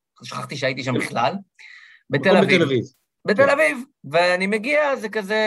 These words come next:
Speaker 1: בר, מוזיקה כזה, כל מיני כאלה. אני מגיע, אה, הוא כותב לי, החבר, אה,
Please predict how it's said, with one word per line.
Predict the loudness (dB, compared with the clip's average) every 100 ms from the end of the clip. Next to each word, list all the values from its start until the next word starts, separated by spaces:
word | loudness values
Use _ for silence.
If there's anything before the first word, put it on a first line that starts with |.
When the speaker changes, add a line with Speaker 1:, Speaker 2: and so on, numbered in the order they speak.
| 0 0 -2 -2
Speaker 1:
בר, | -2 -2 -2
מוזיקה | -4 -6 -6 -8
כזה, | -8 -8 -2
כל | -2
מיני | -2 -2
כאלה. | 0 0 0 -4 _ _ _ _ _ _ _ _ -20 -20 _ _ _
אני | -6 -4
מגיע, | -4 0 2 2 -2 -6 -8
אה, | -4 -2 -4
הוא | -6 -8
כותב | -4 -2
לי, | -2
החבר, | -4 -4 -2 0 -2 -6 _ _ _ _ _
אה, | -6 -4 -4 -4 -4 -4